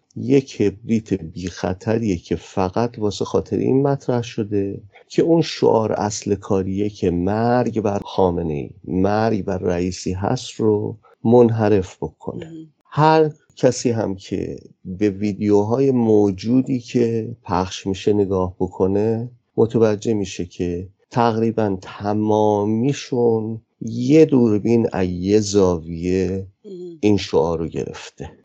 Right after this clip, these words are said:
Speaker 1: در حالی که مثلاً فرض کنید شعارهای دیگه‌ای، تظاهرات‌های دیگه‌ای که در فضای مجازی پخش می‌شه، از زوایای مختلف فیلماش درس کرده و اومده بیرون.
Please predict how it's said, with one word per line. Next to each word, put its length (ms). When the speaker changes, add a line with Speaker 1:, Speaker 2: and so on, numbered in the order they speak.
Speaker 1:
در 180
حالی 260
که 140
مثلاً 440
فرض 380
کنید 300
شعارهای 600
دیگه‌ای، 600
تظاهرات‌های 840
دیگه‌ای 520
که 200
در 180
فضای 420
مجازی 480
پخش 560
می‌شه، 540
از 300
زوایای 760
مختلف 1040
فیلماش 800
درس 380
کرده 320
و 40
اومده 440
بیرون. 380